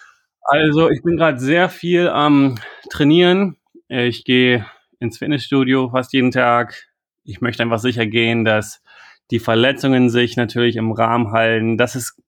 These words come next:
mit meinem neuen Vertrag natürlich das Wichtigste ist, dass ich antreten kann. <laughs> Also das ist mein Hauptziel dieses Jahr, dass ich jedes Turnier, was ich antreten will, auch antreten werde. Und ich war heute Morgen schon in meinem neuen Indoor-Putting-Trainingslager quasi,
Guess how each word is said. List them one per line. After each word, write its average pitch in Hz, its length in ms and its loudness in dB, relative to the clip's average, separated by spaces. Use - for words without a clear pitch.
mit 123 160 0
meinem 123 220 2
neuen 127 180 0
Vertrag 131 380 -2
natürlich 110 400 -4
das 101 260 -8
Wichtigste 135 600 0
ist, 147 260 -2
dass 113 160 -2
ich 113 300 -2
antreten 117 720 -2
kann. 113 460 -2
<laughs> - 40 -8
Also 151 220 0
das 156 180 0
ist 170 100 -2
mein 135 260 0
Hauptziel 175 500 0
dieses 123 260 0
Jahr, 113 220 2
dass 113 160 -4
ich 117 200 -4
jedes 160 320 0
Turnier, 143 400 2
was 113 160 -4
ich - 80 -10
antreten 127 400 -2
will, 156 200 2
auch 127 200 0
antreten 127 480 -2
werde. 117 420 0
Und 113 380 0
ich 113 100 -8
war 123 120 2
heute 123 120 0
Morgen 123 320 2
schon 113 640 0
in 120 140 -2
meinem 120 280 -2
neuen 123 360 0
Indoor-Putting-Trainingslager 131 2250 0
quasi, 110 600 0